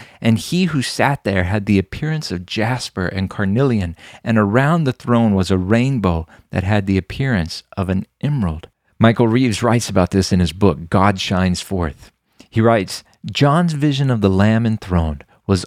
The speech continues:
also marked by the appearance of a rainbow," Revelation four three. This sign the Lord had first put in the sky after the flood.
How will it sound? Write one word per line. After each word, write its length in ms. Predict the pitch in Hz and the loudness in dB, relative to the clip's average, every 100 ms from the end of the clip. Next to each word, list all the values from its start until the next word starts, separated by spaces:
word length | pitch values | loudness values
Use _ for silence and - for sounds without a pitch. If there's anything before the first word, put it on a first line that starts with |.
| - | 0
also 340 | 117 127 151 | 0 0 -2
marked 460 | 120 98 85 - - | 0 0 -2 -8 -8
by 120 | 85 | -6
the 180 | 87 90 | -4 -4
appearance 640 | - - 139 95 87 - - | -6 -6 -2 -2 -4 -8 -8
of 120 | 87 | -4
a 40 | |
rainbow," 600 | 87 101 113 104 80 76 _ _ - | -2 0 -2 -2 -4 -8 _ _ -8
Revelation 540 | 95 92 95 92 95 | -4 0 0 0 -4
four 260 | - 82 82 | -6 -6 -6
three. 440 | - 98 98 78 _ _ _ _ _ _ _ | -6 -4 -4 -6 _ _ _ _ _ _ _
This 220 | 117 175 | 0 0
sign 400 | - 147 104 85 | 0 -2 0 0
the 80 | 90 | -2
Lord 240 | 95 95 92 | -2 -2 -2
had 180 | 92 _ | -4 _
first 340 | 135 156 - | -2 -2 -2
put 220 | - 113 - | -4 -4 -2
in 140 | 101 | -4
the 80 | 92 | -4
sky 420 | - 104 90 85 - | -4 -6 -4 -6 -8
after 320 | 90 101 104 | -10 -6 -6
the 120 | 104 - | -6 -6
flood. 460 | - 113 90 80 | -6 -4 -4 -6